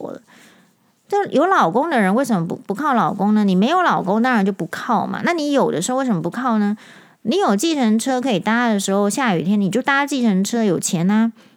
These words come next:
你没有钱的时候就用走路的啊，对吧？应该正常是这样。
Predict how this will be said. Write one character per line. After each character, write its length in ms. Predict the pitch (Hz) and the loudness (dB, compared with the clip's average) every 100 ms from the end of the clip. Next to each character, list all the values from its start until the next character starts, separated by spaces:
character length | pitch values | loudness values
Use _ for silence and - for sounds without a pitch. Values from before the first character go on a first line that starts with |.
| _ _ _ _ _ - - | _ _ _ _ _ -10 0
你 120 | 202 | 2
没 140 | 240 | 2
有 160 | 359 247 | 0 0
钱 180 | 240 208 | 0 2
的 100 | 220 | 2
时 120 | 247 | 2
候 120 | 247 | 0
就 200 | 240 226 | 0 0
用 200 | 247 220 | 2 2
走 280 | - - 87 | 0 -4 -2
路 200 | 247 208 | 0 0
的 120 | 185 | -2
啊， 280 | 165 170 185 | -4 -8 -6
对 100 | - | -2
吧？ 200 | 247 208 - | 0 -2 -2
应 120 | 330 | -2
该 120 | 370 | -2
正 240 | 359 359 262 | 0 -2 -2
常 300 | - 170 190 | -2 -2 -2
是 140 | 233 | -2
这 300 | 214 233 175 | -2 0 0
样。 320 | 190 185 214 | 0 -2 -6